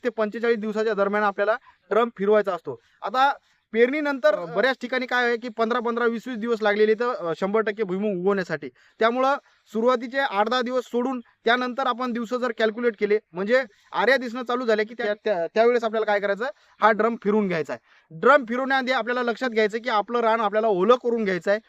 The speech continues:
जर तुम्ही कोड्यात जर ड्रम फिरवला तर काय होईल, त्या ज्या आऱ्या आलेल्या आहेत ह्या आऱ्या मोडू शकतात, म्हणजे कडक जमिनीमध्ये ते टेकून, अ, त्याचे तुकडे पडू शकतात. त्यामुळे आपल्याला काय करायचं, जमीन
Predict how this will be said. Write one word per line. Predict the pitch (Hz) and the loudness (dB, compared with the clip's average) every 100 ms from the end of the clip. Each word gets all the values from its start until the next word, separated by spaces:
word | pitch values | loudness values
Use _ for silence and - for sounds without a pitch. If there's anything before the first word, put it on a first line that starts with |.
| _ - | _ -12
जर | 156 262 | 0 0
तुम्ही | 262 262 254 | 2 -6 -2
कोड्यात | 233 226 269 | 2 4 2
जर | 226 262 269 240 | 2 0 0 0
ड्रम | 214 247 | 2 0
फिरवला | 208 226 233 | 2 0 0
तर | 233 | -2
काय | 233 240 | 2 4
होईल, | 226 | 2
त्या | 220 240 247 170 | 2 2 2 0
ज्या | 214 233 - _ _ | 0 0 -2 _ _
आऱ्या | 120 160 196 262 | -4 2 6 6
आलेल्या | 254 233 | 6 2
आहेत | 202 220 | 2 2
ह्या | 214 | 4
आऱ्या | 220 | 4
मोडू | 233 214 269 320 | 2 0 0 0
शकतात, | 233 196 175 | 0 -2 -4
म्हणजे | 175 214 220 | -2 -2 0
कडक | 214 240 | 0 0
जमिनीमध्ये | 214 226 247 240 240 | 0 0 0 -4 -4
ते | 240 - | -4 0
टेकून, | 226 240 | 0 -2
अ, | 247 214 196 | -6 -4 -2
त्याचे | 208 240 | -2 -4
तुकडे | 240 269 277 | -6 -6 -4
पडू | 247 220 | -2 -2
शकतात. | 175 262 - _ _ | -6 -12 -16 _ _
त्यामुळे | 226 240 247 | -2 2 2
आपल्याला | 254 240 | 0 -2
काय | 247 | -2
करायचं, | 240 220 247 | 0 -2 -2
जमीन | 190 202 254 | -2 -2 -2